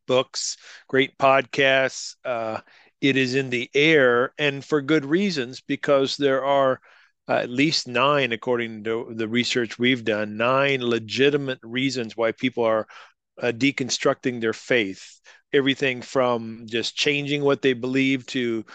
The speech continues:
walking away from belief in God, uh, altogether. And, uh, and while we recognize the legitimate reasons people deconstruct, we also knew that there were a,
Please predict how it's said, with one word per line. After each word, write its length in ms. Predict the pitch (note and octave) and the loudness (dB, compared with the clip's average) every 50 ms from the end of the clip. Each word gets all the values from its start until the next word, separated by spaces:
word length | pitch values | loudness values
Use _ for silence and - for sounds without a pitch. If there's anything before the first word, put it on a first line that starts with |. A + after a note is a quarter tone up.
| - - _ - | -20 -16 _ 0
walking 340 | B2+ B2+ C3 C3 - C3 A#2+ | 2 2 2 2 0 -4 -2
away 220 | A#2+ A#2+ A#2+ B2 | 0 2 2 0
from 220 | - - A#2 A#2 | 0 -4 -10 -6
belief 320 | A2+ A#2 A#2 A#2+ A#2+ A2+ B2 | -4 -4 -2 -2 -4 -6 -8
in 80 | A2+ | -10
God, 340 | A2+ G#2+ A2+ A2 A2 A2 G#2 G2+ A2 - _ - | -6 -4 -2 0 0 0 -2 -6 -8 -12 _ -10
uh, 120 | A#2+ B2 - _ - | -10 -10 -10 _ -2
altogether. 800 | - B2+ B2 A#2 - A#2+ G#2+ A2 B2 B2+ A#2 G#2 F#2 F2 F2+ - _ - - - - - - _ _ _ - | 0 2 2 2 0 -2 0 2 2 2 2 0 -4 -10 -12 -16 _ -20 -20 -20 -20 -20 -20 _ _ _ -2
And, 400 | C#3 C#3 C#3 C3+ C3+ C3 C3 C3 | 0 2 2 2 2 0 0 2
uh, 280 | C3+ C3 B2+ B2 B2 C3 - _ _ _ _ _ _ _ _ - | 2 4 4 2 2 0 -4 _ _ _ _ _ _ _ _ -4
and 260 | C#3+ C#3 C#3 C3+ C3+ | -2 -2 -4 -4 0
while 240 | C3+ D3+ D3+ D#3 D#3 | 2 4 4 4 4
we 480 | D3+ D#3+ D#3+ D#3 D3+ C#3+ C#3 C#3+ D#3 - - | 2 2 2 2 2 2 0 -2 -4 -8 -10
recognize 1000 | C#3+ C3+ C#3+ F#3+ G3+ - G#3 F3+ D#3 D3+ D3 C#3 C3 B2+ B2+ C3 C3+ C3 A#2 A#2+ | -4 0 2 2 2 2 -2 -4 -2 0 0 0 2 2 0 0 -2 -4 -8 -10
the 200 | A2+ A2+ C3 B2+ | -6 -4 -4 -4
legitimate 720 | B2 B2 B2 B2 A#2+ A2 B2 E3 G3+ G#3 F#3+ E3 D3+ D3 _ _ _ _ _ _ _ _ _ - C#3+ | -2 -2 -4 -4 -2 0 2 4 4 4 4 2 0 0 _ _ _ _ _ _ _ _ _ -10 -4
reasons 440 | C3+ C3 C3 A#2+ A#2 B2+ A#2 A2+ | -2 0 0 -2 -4 -8 -12 -10
people 320 | - - C3+ A#2+ - B2 A2 | -8 -6 -6 -4 -4 -4 -4
deconstruct, 760 | A2+ A#2+ A2 - A#2 A2 - - - B2 A2 A#2+ A#2 - - | -4 -4 -4 -4 -6 -6 -6 -4 0 0 0 0 0 -2 -4
we 160 | C3 C3 C3+ | -2 0 2
also 540 | D3 D#3 E3 D#3 - - - E3 C#3+ C3+ C3+ | 2 2 2 0 -2 -2 0 2 2 2 2
knew 320 | C3 C3+ C3+ C3+ C3+ C3+ | 0 -2 0 0 0 0
that 240 | B2 B2+ A#2+ A2+ _ - | 0 -2 -2 -2 _ 0
there 260 | C#3 C3 C3 B2 B2 | 0 2 2 0 -2
were 400 | A#2 B2 B2 B2 A#2+ A#2+ A#2 - _ - - - - _ _ _ - | -2 -2 0 0 0 -2 -4 -6 _ -20 -20 -20 -20 _ _ _ -4
a, 100 | - B2+ | -4 -4